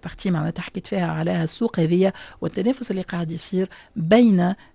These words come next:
آم، بريطانيا وألمانيا. آه، نعرفوا اللي دوبي توجور ألمانيا هي ال-، لو ليدر معناتها en quelque sorte في القارة ال-، الأوروبية وقت اللي نحكيو على، آه، سوق السيارات. ولكن اليوم شركات السيارات خصت ما يقارب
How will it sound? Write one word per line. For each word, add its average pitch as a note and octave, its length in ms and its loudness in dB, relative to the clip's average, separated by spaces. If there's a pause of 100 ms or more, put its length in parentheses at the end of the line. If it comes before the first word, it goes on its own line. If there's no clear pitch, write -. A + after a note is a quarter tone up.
آم، D#3 680 -2
بريطانيا E3+ 720 0
وألمانيا. E3 1300 2 (300)
آه، E3 220 -4
نعرفوا F3 300 -4
اللي D#3 260 -6
دوبي E3 240 -10
توجور F#3 340 -6
ألمانيا E3+ 400 0
هي D#3+ 180 -4
ال-، E3 220 -8
لو F3+ 120 -4
ليدر E3 360 0
معناتها D3+ 520 -4 (280)
en - 20 -8
quelque - 200 -10
sorte - 180 -12
في - 60 -10
القارة E3+ 300 0
ال-، - 120 -2
الأوروبية D#3+ 800 -4
وقت - 200 -8
اللي E3 120 -2
نحكيو D#3+ 420 -4
على، D#3 280 -4 (300)
آه، - 100 -6
سوق - 320 -6
السيارات. D#3+ 840 2 (340)
ولكن A#3 320 0
اليوم G#3+ 320 6 (320)
شركات G#3 320 2
السيارات F#3 600 0
خصت - 340 -4
ما F3+ 120 2
يقارب A#3 520 -2